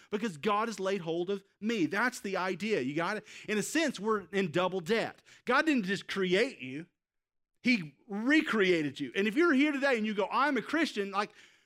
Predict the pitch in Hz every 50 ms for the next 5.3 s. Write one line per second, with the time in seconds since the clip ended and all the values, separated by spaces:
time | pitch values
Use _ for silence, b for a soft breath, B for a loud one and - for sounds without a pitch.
0 | b b b _ _ _ _ _ _ _ _ _ _ _ 196 220 285 392 381 330
1 | 269 262 233 226 226 233 208 170 131 123 _ _ _ _ _ _ _ - 185 208
2 | 220 254 269 269 240 190 170 180 180 - - - - _ _ _ _ _ - 226
3 | 262 254 240 233 226 220 214 214 226 240 269 285 277 277 - - - 240 220 214
4 | 214 196 - 139 139 165 226 247 226 202 190 175 190 160 - 247 285 302 349 339
5 | 262 190 214 180 -